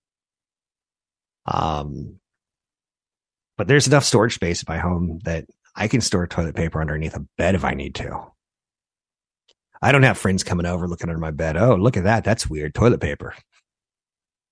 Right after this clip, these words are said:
I don't have a fear of toilet paper lighting in the middle of the night and bed on fire. Now, if I had just watched that Farrah Fawcett movie where she was domestically abused and she lights her husband's bed on fire, I'd probably go, "Yeah, I don't think toilet paper underneath my bed is a good idea."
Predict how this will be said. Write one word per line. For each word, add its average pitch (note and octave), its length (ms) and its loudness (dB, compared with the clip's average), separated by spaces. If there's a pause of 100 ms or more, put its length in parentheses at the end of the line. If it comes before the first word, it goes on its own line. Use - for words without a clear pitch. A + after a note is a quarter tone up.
(600)
I A#2+ 60 2
don't B2 120 4
have C#3 120 6
a A#2 60 4
fear A#2+ 320 4
of G#2+ 80 0
toilet G2+ 260 4
paper F#2+ 220 2
lighting F#2+ 440 -2
in F#2 80 -4
the F2+ 60 -4
middle F2+ 200 -4
of E2+ 40 -4
the F2 60 -4
night E2 400 -4
and E2 340 -4 (340)
bed G2+ 160 4
on E2+ 180 2
fire. E2 480 -2 (340)
Now, A2+ 160 4
if A#2 40 6
I A2 40 6
had G2 220 0
just D#3 180 0
watched B2+ 240 2
that E2+ 160 -2
Farrah G2 300 -2
Fawcett - 440 -4
movie F2+ 340 0
where D2+ 280 -2
she - 140 -2
was E2 100 -2
domestically F2 560 -2
abused E2 480 -6
and - 100 -8
she D2 200 -8
lights E2+ 280 -4
her D2 120 -4
husband's D#2+ 340 -4
bed E2 200 -4
on C#2+ 160 -6
fire, D2+ 300 -6
I'd D#2 120 -8
probably F2 260 -2
go, D#2+ 180 -4 (300)
"Yeah, C3 160 4
I D3 40 6
don't E3+ 140 6
think C#3 140 2
toilet B2+ 240 4
paper G2+ 220 2
underneath F#2 200 -2
my F2+ 80 -4
bed E2+ 200 -2
is E2 100 -8
a F2 60 -8
good E2 140 -6
idea." - 440 -10